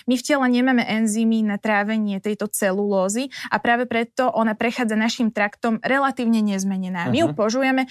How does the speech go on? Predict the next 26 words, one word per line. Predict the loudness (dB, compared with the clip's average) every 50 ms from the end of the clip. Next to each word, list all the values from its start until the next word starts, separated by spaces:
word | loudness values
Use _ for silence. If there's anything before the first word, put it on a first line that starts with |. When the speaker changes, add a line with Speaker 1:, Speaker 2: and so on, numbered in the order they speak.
| -8 -10 -4
Speaker 1:
to | -4
sú | -2 0 0 0 2
jednoducho | 2 0 0 -2 -2 -2
tie | -2 0 0 0
vlákienka, | 2 2 2 2 0 -2 -2 0 0 0 0 0 0 0 0 -2 -6 -14 -14 -6
o, | -2 0
a | 2 2 2 0 -2
pletiva | 0 0 0 2 0 -2 -2 0 0 2 2 0 -2
v | -4 -6 -4 -2 -2 0 0 0 0 0 0 -2 -2 -2
tej | -2 -2 -2 -4 -6 -6
rastlinnej | -4 -2 0 0 0 -2 -4 -4 -2 -2 -2 -4 -6
strave. | -8 -6 -4 -4 -4 -4 -4 -8 -12 _ _ _ _ _ _ _ _ _ _ -20 -10 -4
My | -2 -2 -2
to | -2 _ -4 -4 -2 -4
skonzumujeme, | -6 -2 0 0 2 2 0 0 0 0 2 2 2 2 2 0
ono | 0 0 0 0 0
to | 0 0
v | 0 0 0
našich | 0 0 -4 -4 -4
črevách | -4 -4 -2 -2 -2 -2
nabobtná, | -2 0 0 0 0 -2 -6 -8 _ -2 0 2 2 2 2
ono | 0 0 0 0
to | -2 -2 -4 -4
spomaluje | -4 -2 0 2 2 2 2 0 0 0 -2 0 0 0 0 -2 -4
ten | -4 -4 -2 -2 -2
čas | -2 -2 -2 -2 -2 -4